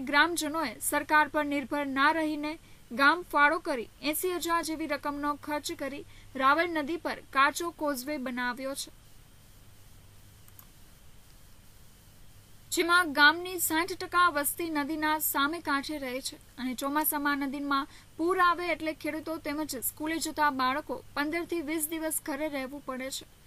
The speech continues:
અને નદીમાં પાણી હોવાથી બાળકોનો અભ્યાસ બગડે છે અને ખેડૂતો ના છૂટકે ખેતર જવા નદીના ધસમસતા પ્રવાહમાંથી જીવના જોખમે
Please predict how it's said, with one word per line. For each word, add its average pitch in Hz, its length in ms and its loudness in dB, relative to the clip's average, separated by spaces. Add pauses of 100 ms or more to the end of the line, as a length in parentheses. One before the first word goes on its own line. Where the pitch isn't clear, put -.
(380)
અને 254 140 0
નદીમાં 320 500 2
પાણી 302 300 4
હોવાથી 285 500 0
બાળકોનો 277 500 0
અભ્યાસ 269 460 -2
બગડે 247 400 -6
છે - 140 -8 (160)
અને 240 200 -6
ખેડૂતો 285 400 -4 (400)
ના 285 240 6
છૂટકે 320 460 -4
ખેતર 302 400 -4
જવા 285 380 0
નદીના 277 460 -2
ધસમસતા 202 720 -2
પ્રવાહમાંથી 262 880 -6
જીવના 330 480 -2
જોખમે 285 480 -6